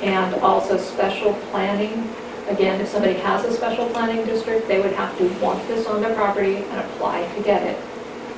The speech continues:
Um, so that's low barrier navigation center. The California Housing Accountability Act,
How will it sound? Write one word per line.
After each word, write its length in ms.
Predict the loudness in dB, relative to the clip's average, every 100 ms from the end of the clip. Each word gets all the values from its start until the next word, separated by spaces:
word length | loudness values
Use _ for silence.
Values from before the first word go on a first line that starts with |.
| -4
Um, 400 | -2 -2 -4 -6 -8
so 160 | -2 0
that's 420 | 4 2 0 -8 -8 4
low 180 | 6 6
barrier 360 | 4 4 4
navigation 640 | 2 -2 -2 0 0 0 -4
center. 320 | -6 -6 -6 -8 -10 -12 -12 -12 -4
The 80 | 0
California 540 | 6 8 8 4 2 2
Housing 400 | 2 2 0 -2
Accountability 880 | -2 -2 -2 -4 2 8 8 8
Act, 340 | 4 4 2